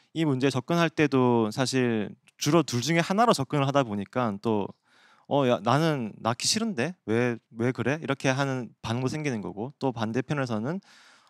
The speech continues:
"낳을 수만 있으면 나도 낳고 싶은데"라는 또 반응이 생기는 건데, 사실 이제 그게 복합적으로 존재한다는 것은 좀 우리가, 어, 직시할 필요가 있는 현상인 것 같고요. 그리고 말씀하신 것처럼 약간 간접 체험이 왜 이렇게 안 되냐라고 <laughs> 하는데,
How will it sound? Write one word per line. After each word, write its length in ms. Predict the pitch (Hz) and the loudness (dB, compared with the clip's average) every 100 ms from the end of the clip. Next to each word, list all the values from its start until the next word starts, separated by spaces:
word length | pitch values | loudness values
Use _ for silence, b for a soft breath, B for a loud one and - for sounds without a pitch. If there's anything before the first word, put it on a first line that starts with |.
| b _ - | b _ -2
"낳을 240 | 123 170 | 2 2
수만 180 | 170 147 | 2 -4
있으면 100 | 131 123 | -2 0
나도 100 | 98 | -2
낳고 200 | - 160 | -4 -6
싶은데"라는 840 | - - 113 120 110 95 107 107 | -6 -8 -2 0 0 0 -4 -6
또 80 | 104 | -10
반응이 300 | - 98 117 | -10 -10 -8
생기는 340 | 156 160 131 101 | -8 -8 -6 -8
건데, 320 | 92 110 98 | -6 -6 -4
사실 340 | 117 110 113 | -6 -6 -6
이제 140 | 98 98 | -6 -8
그게 180 | 104 | -8
복합적으로 600 | - - 165 - 156 127 | -8 -6 -6 -4 -4 -6
존재한다는 560 | 110 110 123 123 120 107 | -6 -6 -6 -4 -6 -8
것은 220 | 101 104 | -10 -12
좀 200 | 107 101 | -12 -12
우리가, 340 | 95 104 101 98 b b b _ | -10 -8 -8 -10 b b b _
어, 400 | 98 92 92 - - _ _ _ _ _ _ _ _ | -14 -12 -14 -16 -20 _ _ _ _ _ _ _ _
직시할 440 | - 135 - 151 123 | -8 -4 0 2 0
필요가 380 | - 147 135 104 | -2 -2 -2 -2
있는 280 | 98 110 | -4 -8
현상인 400 | 120 139 156 139 | -8 -6 -6 -6
것 60 | 117 | -8
같고요. 460 | 87 - 95 120 120 _ b b b b b _ | -8 -10 -10 -8 -10 _ b b b b b _
그리고 200 | 127 120 | -4 -2
말씀하신 480 | 107 143 147 151 | -2 0 0 0
것처럼 320 | 151 - 139 113 | -2 0 2 2
약간 160 | 120 | 0
간접 340 | - 123 160 - | -2 0 2 2
체험이 260 | 202 180 | 2 2
왜 60 | 120 | 2
이렇게 200 | 139 139 | 2 2
안 120 | 98 | 2
되냐라고 800 | 123 127 104 123 131 147 131 120 | -2 -2 0 0 2 2 2 -2
<laughs> 80 | 139 | -2
하는데, 440 | 147 117 131 117 | -4 -2 0 0